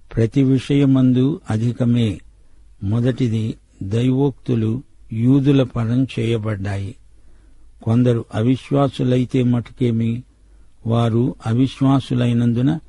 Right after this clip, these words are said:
దేవుడు నమ్మదగినవాడు కాకపోతాడా? అట్లనరాదు. నీ మాటలలో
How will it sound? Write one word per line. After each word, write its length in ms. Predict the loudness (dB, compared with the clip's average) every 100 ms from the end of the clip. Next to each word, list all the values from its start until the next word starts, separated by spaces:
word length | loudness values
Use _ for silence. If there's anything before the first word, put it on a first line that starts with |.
| -20 -20 -18 -8
దేవుడు 460 | -2 2 2 2 0
నమ్మదగినవాడు 1080 | 0 2 2 2 2 0 0 0 -2 -4
కాకపోతాడా? 1120 | -6 -6 -6 -8 -8 -6 -4 -6 -6 -6 -8 -10 -18 -20 -20 -10
అట్లనరాదు. 840 | -10 -6 -2 0 0 0 -2 -6 -10 -20 -20 -20 -20 -20 -20 -20 -12 -2
నీ 140 | 2
మాటలలో 840 | 2 0 -2 0 2 4 4 2